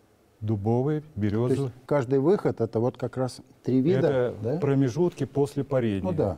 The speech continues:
Speaker 1: Да,
Speaker 2: Ну, каждый
Speaker 1: да.
Speaker 2: выход из бани, я
Speaker 1: Естественно,
Speaker 2: имею в виду.
Speaker 1: никаких спиртных напитков. Кроме этого, что рекомендовано? Ну, в основном, если есть такая возможность, это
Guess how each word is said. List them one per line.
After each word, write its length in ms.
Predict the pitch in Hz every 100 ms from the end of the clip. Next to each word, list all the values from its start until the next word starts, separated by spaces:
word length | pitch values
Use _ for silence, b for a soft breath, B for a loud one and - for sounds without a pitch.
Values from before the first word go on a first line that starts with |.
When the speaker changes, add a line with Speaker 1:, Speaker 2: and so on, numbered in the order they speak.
| -
Speaker 1:
Да, 320 | 101 98 87
Speaker 2:
Ну, 120 | 151
каждый 260 | 135 156 147
Speaker 1:
да. 60 |
Speaker 2:
выход 320 | 160 147 139 151
из 100 | 135
бани, 240 | 151 131
я 100 | 104
Speaker 1:
Естественно, 200 | 175 110 135
Speaker 2:
имею 60 |
в 80 | 135
виду. 0 | 135
Speaker 1:
никаких 340 | 135 123 110
спиртных 520 | - 127 - 127 -
напитков. 520 | 113 110 156 160 160 - _
Кроме 380 | - 185 190 160
этого, 340 | 127 104 90 87 B B B B B B -
что 240 | - 165
рекомендовано? 800 | 143 131 127 127 117 107 98 98
Ну, 240 | 98 127 202
в 100 | 175
основном, 540 | 160 160 160 165 156 - - _
если 300 | - 135 -
есть 200 | 147 170 -
такая 280 | 117 110
возможность, 720 | 110 113 113 110 98 101 - 131
это 280 | 123 107